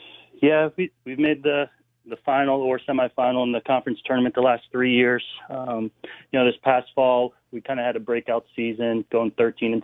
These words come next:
seven, and, you know, beating some teams, DePaul, Iowa, Kentucky, you know, some bigger schools on our schedule last year. Uh, and we return a lot of players, uh, for this coming fall. So we're pretty excited about it.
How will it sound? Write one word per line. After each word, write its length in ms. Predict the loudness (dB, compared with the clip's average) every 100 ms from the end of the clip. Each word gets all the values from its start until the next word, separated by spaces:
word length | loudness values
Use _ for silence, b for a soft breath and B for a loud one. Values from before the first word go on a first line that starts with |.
| 0
seven, 380 | 2 2 0 0
and, 180 | -2 -4 B B B B B -2
you 80 | -2
know, 40 |
beating 360 | 2 2 2 0
some 120 | -6 -10 _ _ -4
teams, 280 | 0 0 -2 -4
DePaul, 460 | 0 2 4 2
Iowa, 400 | 2 4 2 2
Kentucky, 460 | -2 -8 -2 -2 -2
you 80 | -6
know, 160 | -6 -6
some 120 | -4
bigger 220 | -2 -2 -4
schools 380 | -4 -2 0
on 140 | 0 -2
our 100 | -4
schedule 360 | -4 -2 0 0
last 360 | 0 -2 -4
year. 280 | -2 -2 -4 _ _ -8
Uh, 200 | -6 -2
and 100 | 2
we 80 | 2
return 400 | 2 0 0 2
a 60 | 2
lot 140 | 2
of 80 | 0
players, 360 | 0 2 0 -6 -20 -8
uh, 220 | -2 -2 -2
for 80 | -6
this 120 | -4
coming 200 | -4 -4
fall. 260 | -4 -6 -4
So 80 | -2
we're 80 | -2
pretty 220 | 0 0
excited 420 | 0 0 0 0
about 280 | 0 2 4
it. 140 | 2